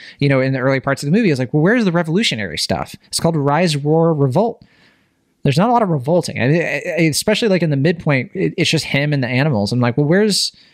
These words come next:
where are the revolutionaries? I want, like, a big action set piece." But, uh,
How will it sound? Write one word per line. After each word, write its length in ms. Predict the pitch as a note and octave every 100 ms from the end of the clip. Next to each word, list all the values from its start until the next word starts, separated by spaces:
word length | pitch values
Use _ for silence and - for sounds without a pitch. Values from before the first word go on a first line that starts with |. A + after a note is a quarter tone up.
| _ _ _ _ _ -
where 240 | D3 D3+
are 60 | E3
the 160 | D#3
revolutionaries? 840 | C#3 D3+ D#3+ G3+ D4 G3 D3+ F#2+ C3
I 80 | D#3+
want, 260 | G3+ G3+
like, 100 | C3+
a 40 | A2+
big 320 | - G3 F3
action 480 | D#3 D3 - C#3 C3+
set 300 | - G#3 -
piece." 320 | F#3 F#3 -
But, 220 | D3+ C#3
uh, 260 | C3+ C3